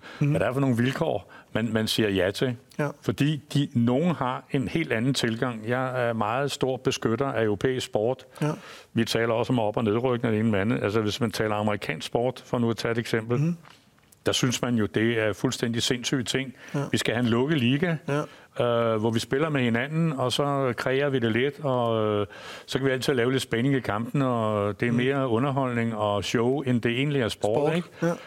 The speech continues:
Speaker 1: ja.
Speaker 2: Øh,
Speaker 1: Men det bliver jo også en
Speaker 2: den lukkede
Speaker 1: essentiel
Speaker 2: liga, og
Speaker 1: Ja.
Speaker 2: det er jo, det er jo deres kongstanke,
Speaker 1: Ja.
Speaker 2: og de prøver at gøre, og det er... Der har jeg det skidt med, det må jeg
Speaker 1: Ja.
Speaker 2: sige.
Speaker 1: Men det, jeg synes, det er essentielt, det du taler om der, fordi, altså, det er jo interessant, det der, hvad er sport?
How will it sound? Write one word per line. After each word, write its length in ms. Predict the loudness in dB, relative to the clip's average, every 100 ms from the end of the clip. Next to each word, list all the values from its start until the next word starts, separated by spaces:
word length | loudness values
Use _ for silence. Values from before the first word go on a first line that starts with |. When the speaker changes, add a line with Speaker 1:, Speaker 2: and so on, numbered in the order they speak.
| -8 -2
Speaker 1:
ja. 60 |
Speaker 2:
Øh, 840 | 0 2 2 2 0 0 0 0 2
Speaker 1:
Men 80 |
det 80 | 2
bliver 140 | 2 4
jo 80 | 4
også 140 | 2
en 60 | 2
Speaker 2:
den 100 | 2
lukkede 220 | 4 2
Speaker 1:
essentiel 220 | 2 2
Speaker 2:
liga, 380 | 4 2 2 2
og 120 | 2
Speaker 1:
Ja. 60 | 2
Speaker 2:
det 100 | 4
er 40 |
jo, 240 | 4 4 2
det 240 | 0 0
er 100 | 0
jo 80 | 0
deres 260 | 0 -2 -2
kongstanke, 640 | -6 -6 -4 -2 0 0 0
Speaker 1:
Ja. 40 |
Speaker 2:
og 60 | 0
de 160 | 2 0
prøver 300 | 0 2 2
at 60 |
gøre, 160 | 0 -2 -4 -12 -16 -4
og 200 | -4 0
det 260 | 0 2
er... 200 | 0 0 -4 -10 -20 _ _ _ _ -20 -20 -20 -20 -20 -14 -4
Der 60 |
har 100 | -2
jeg 60 | 0
det 80 | 0
skidt 220 | 0 0
med, 140 | 0 -2 -2
det 80 | 0
må 80 |
jeg 80 | 2
Speaker 1:
Ja. 60 | 2
Speaker 2:
sige. 240 | 0 -2 -2 0
Speaker 1:
Men 120 | 2
det, 160 | 2
jeg 100 | 2
synes, 160 | 2 2
det 100 | 2
er 120 | 4
essentielt, 480 | 4 2 2 0 2
det 80 | 0
du 60 |
taler 220 | 2 2 2
om 100 | 2
der, 140 | 0
fordi, 260 | 2 0 -2 -10 -14 -10 -2
altså, 140 | 0
det 100 | 2
er 60 | 2
jo 120 | 2
interessant, 420 | 2 0 0 0
det 100 | 0
der, 60 | 2
hvad 160 | 2
er 120 | 0
sport? 400 | -2 0 0 -2